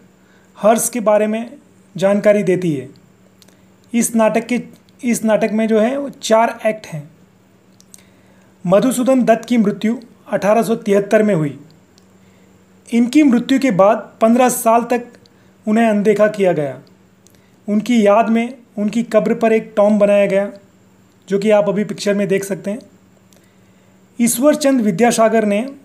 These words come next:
इनके काव्य मेघनाथ वध के बारे में कहा है कि मेघनाथ वध एक सुप्रीम पोएम है। और श्री अरबिंदो ने कहा है, "All the strongest passion of man's soul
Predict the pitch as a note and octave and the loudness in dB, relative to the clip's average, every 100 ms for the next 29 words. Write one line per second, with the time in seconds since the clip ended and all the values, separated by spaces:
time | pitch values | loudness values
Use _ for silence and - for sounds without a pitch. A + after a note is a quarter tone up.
0 | _ - _ _ _ _ _ _ _ _ | _ -20 _ _ _ _ _ _ _ _
1 | _ _ _ _ _ A3+ G#3 B3 A#3+ G#3 | _ _ _ _ _ -4 -2 -2 0 2
2 | G#3 A#3 G3+ F#3 G3 A3 F3+ G3+ G#3 A3 | 2 2 0 -2 0 0 2 0 0 0
3 | G3 G3 G#3 G3+ F#3 G3+ F#3 G#3 - _ | 2 2 0 0 2 4 4 0 -8 _
4 | _ _ _ - F#3+ G3 G#3 A3 A#3 F3+ | _ _ _ -6 -2 0 2 2 2 2
5 | A3 A3 G#3+ - - G#3+ E3+ B3 B3 A#3 | -2 -2 -8 -8 -8 -8 -2 0 2 2
6 | G3+ F#3+ E3 C3 - _ _ _ _ _ | 2 2 -2 -8 -16 _ _ _ _ _
7 | _ _ _ _ _ _ _ - G3+ - | _ _ _ _ _ _ _ 0 0 0
8 | - B3 C4+ G3+ G3+ A#3 A#3+ B3 B3 A#3 | -4 -4 0 0 2 2 4 2 0 2
9 | G#3 A3+ G#3+ C4 - _ _ _ _ _ | 4 4 2 -2 -12 _ _ _ _ _
10 | _ _ _ - G#3+ B3+ A3+ A#3+ - A#3 | _ _ _ 2 4 4 0 -2 0 2
11 | A#3+ A#3+ - A3 G#3+ A3 F#3+ D3+ - _ | 2 0 -2 0 0 0 -6 -8 -18 _
12 | _ _ - G#3+ G#3 G3+ G3+ A3+ A3 - | _ _ 0 2 2 2 2 2 0 0
13 | G#3+ G#3+ | 2 2